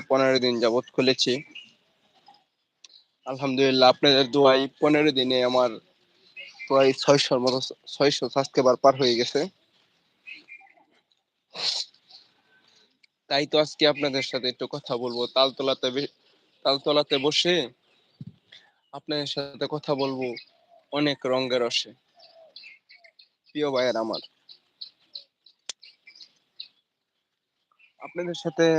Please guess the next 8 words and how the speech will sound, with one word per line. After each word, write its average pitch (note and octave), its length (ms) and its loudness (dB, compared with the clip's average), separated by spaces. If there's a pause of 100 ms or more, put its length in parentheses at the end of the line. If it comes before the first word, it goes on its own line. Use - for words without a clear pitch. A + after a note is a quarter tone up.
(160)
কথা - 340 -6
আজকে C#3+ 300 -2 (120)
সে - 220 0
একটা D3+ 240 0
বেশি C#3+ 280 -2
বলবো C3+ 360 -2
না, C3+ 120 -2 (1160)
কারণ B2 320 -10